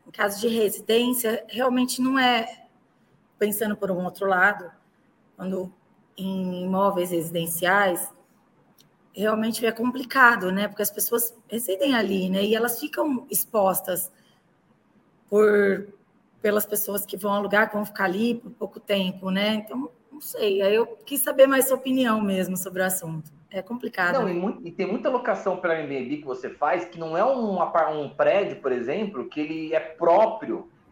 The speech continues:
Speaker 2: pra receber, pra receber veraneio. Às vezes são, como você falou, pessoas que moram lá e um apartamento quer fazer veraneio. Porque a gente às vezes fala e já tá pensando em praia. Não,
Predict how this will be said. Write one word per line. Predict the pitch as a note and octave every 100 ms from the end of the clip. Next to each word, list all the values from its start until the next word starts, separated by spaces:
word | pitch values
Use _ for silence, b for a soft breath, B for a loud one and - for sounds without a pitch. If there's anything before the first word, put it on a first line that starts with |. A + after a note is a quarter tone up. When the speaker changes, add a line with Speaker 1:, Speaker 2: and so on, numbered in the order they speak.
| _
Speaker 2:
pra | D3+
receber, | C#3+ D3+ - D#3 C#3+ D#3 D3+ D3 C3+ B2+ A#2 -
pra | C#3
receber | C3 - C3+ C#3 C#3
veraneio. | C3 D3 C#3+ C3+ A#2+ G2 F2
Às | A2+ A#2
vezes | C3
são, | D3+ E3+ G3
como | - F3
você | F#3
falou, | G3+ F#3+
pessoas | E3+ F3 -
que | G#3
moram | F#3+ F3+ F#3+ A3 G3
lá | E3 F3 C4 - - _
e | F3+ G3 -
um | A3+ F4+ E4+
apartamento | B3+ - G3+ F#3+ F#3+ F#3 E3 D#3 G#3 A3 E4+
quer | B3 -
fazer | G3 E3+
veraneio. | E3+ A#3 E4 A3 D3+ - _ _
Porque | E3+ F3+
a | F#3
gente | A#3 F4
às | B3+
vezes | A3 -
fala | F#3+ F3
e | G3
já |
tá | A3
pensando | G#3+ G#3 G3+ A3+
em |
praia. | D#4 G#3+ G3 F#3 - - _ _ _ _
Não, | -